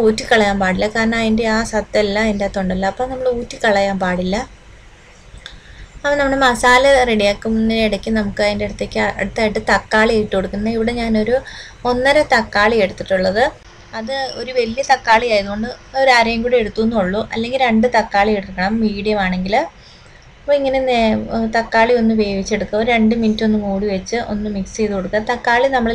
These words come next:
ലാസ്റ്റ് ഇടുള്ളൂ, കാരണം ഒത്തിരി ഇങ്ങനെ ഇതായി പോകാൻ പാടില്ല. ഇനി നമുക്ക് നമ്മുടെ കണവ ഇട്ട് കൊടുത്തു. ഇനി ഒന്ന് mix ചെയ്ത് കൊടുക്കുക. ഒരു കാ-, ഒരു കാൽ cup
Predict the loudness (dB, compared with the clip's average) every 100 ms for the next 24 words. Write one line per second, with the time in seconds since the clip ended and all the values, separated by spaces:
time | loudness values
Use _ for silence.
0 | 2 2 0 -2 -2 0 -2 0 0 2
1 | 0 -4 -4 -4 0 0 2 2 2 0
2 | 0 -2 -2 -2 -4 -4 -4 -4 -6 -8
3 | -20 -20 -20 -20 -20 -20 -20 -20 -20 -20
4 | -20 -8 -2 2 2 0 0 0 0 0
5 | 2 2 2 0 -2 -4 -4 -4 -4 -6
6 | -4 -4 -4 -6 -8 -4 -4 -2 -6 -6
7 | -4 0 2 0 -4 -10 -8 -2 2 4
8 | 2 2 4 4 6 4 4